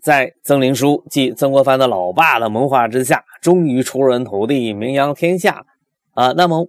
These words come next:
我们继续追问，这种让家族兴旺发达的法子，可以推而广之，应用于国家的富强吗？哎，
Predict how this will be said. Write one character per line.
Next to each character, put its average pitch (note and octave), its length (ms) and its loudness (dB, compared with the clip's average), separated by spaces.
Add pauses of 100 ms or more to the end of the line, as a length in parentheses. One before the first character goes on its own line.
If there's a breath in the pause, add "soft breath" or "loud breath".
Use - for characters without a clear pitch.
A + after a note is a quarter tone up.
我 A#2 180 0
们 C#3 320 -4
继 F#3+ 140 -2
续 D#3+ 160 -4
追 F#3+ 180 2
问， G3 240 -4 (440 soft breath)
这 G#3+ 120 2
种 C3 220 0
让 D3 240 0
家 F3+ 320 0
族 C#3 300 -2
兴 E3 200 -4
旺 D3 200 -2
发 C#3 260 -2
达 A2 240 -2
的 A2+ 220 -2
法 D3+ 360 -4
子， G3 240 -4 (140)
可 - 160 -6
以 A2+ 140 -4
推 C#3 200 -4
而 B2+ 220 0
广 F#2+ 340 -6
之， C#3 240 -4 (200 soft breath)
应 D#3+ 140 4
用 C#3+ 220 0
于 A#2+ 220 -2
国 A2+ 260 -2
家 D#3 140 0
的 D3+ 80 -2
富 F#3 180 -6
强 G2+ 320 -8
吗？ C#3 220 -10 (220)
哎， D3 340 0